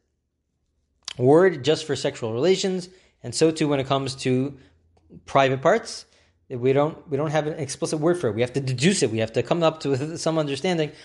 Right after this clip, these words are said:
of how it's referring to that area, but they, the Lashon HaKodesh is that it's the holy language. Very important point. Let's just finish up. B'masis and Tana, another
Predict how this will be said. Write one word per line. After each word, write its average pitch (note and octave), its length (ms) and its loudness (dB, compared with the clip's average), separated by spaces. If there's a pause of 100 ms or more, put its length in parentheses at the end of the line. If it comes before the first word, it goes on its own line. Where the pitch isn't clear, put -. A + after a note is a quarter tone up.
(240)
of A#2 120 -6
how D3+ 300 6
it's C#3 200 -6
referring A#3+ 300 0
to G3+ 80 -4
that D3+ 160 2
area, F#3 460 4 (340)
but C3 140 -8
they, D3 120 6
the D3 320 -2
Lashon E3 300 2
HaKodesh G#3 300 0
is C3 80 -4
that B2 120 2
it's A2+ 120 -12
the B2+ 80 -2
holy D#3 320 2
language. B2+ 440 -2
Very C3+ 280 0
important B2 500 -6
point. A#2 220 -4 (1000)
Let's C3 140 2
just B2 160 -2
finish A#2+ 220 -2
up. F3 240 2 (480)
B'masis D#3+ 400 4
and G#3 100 2
Tana, F3 300 4
another E3+ 560 6